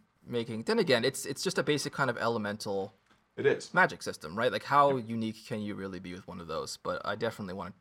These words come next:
Speaker 2: Yeah,
Speaker 1: check that
Speaker 2: he
Speaker 1: out
Speaker 2: just,
Speaker 1: more.
Speaker 2: he just takes interesting applications of a, a standard elemental
Speaker 1: Right.
Speaker 2: magic system.
Speaker 1: Right. And those are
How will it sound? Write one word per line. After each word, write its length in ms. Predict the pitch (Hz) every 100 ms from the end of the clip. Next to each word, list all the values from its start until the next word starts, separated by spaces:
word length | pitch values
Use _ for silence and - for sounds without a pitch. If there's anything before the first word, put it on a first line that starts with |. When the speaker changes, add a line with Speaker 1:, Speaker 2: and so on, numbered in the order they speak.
| _ -
Speaker 2:
Yeah, 100 | 143
Speaker 1:
check 200 | 101 -
that 100 | -
Speaker 2:
he 60 | 170
Speaker 1:
out 60 |
Speaker 2:
just, 180 | 175 -
Speaker 1:
more. 140 | 175 160
Speaker 2:
he 60 |
just 220 | 151 156 -
takes 340 | 135 127 -
interesting 600 | 143 131 143 - 123 104 -
applications 840 | 101 98 92 120 120 87 76 -
of 220 | 95 92 87
a, 220 | 82 -
a 80 | 90
standard 440 | - 110 92 87
elemental 560 | 82 82 85 185 78 76
Speaker 1:
Right. 80 | -
Speaker 2:
magic 280 | 87 69 -
system. 220 | - 117
Speaker 1:
Right. 180 | 76 - _ _ _
And 140 | 123
those 180 | 139 170
are 360 | 151 120 110